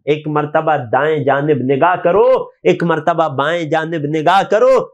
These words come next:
ثم تنظر الی السماء، ایک مرتبہ آسمان کی جانب دیکھو،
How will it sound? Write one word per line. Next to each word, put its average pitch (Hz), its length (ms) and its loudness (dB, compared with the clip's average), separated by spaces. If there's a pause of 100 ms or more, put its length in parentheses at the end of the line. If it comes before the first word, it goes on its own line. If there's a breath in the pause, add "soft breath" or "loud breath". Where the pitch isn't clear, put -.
(140)
ثم 196 280 0
تنظر 196 420 2
الی 190 260 2
السماء، 202 920 2
ایک 190 200 -2
مرتبہ 180 400 0
آسمان 180 680 -2
کی 185 200 0
جانب 180 440 0
دیکھو، 180 340 2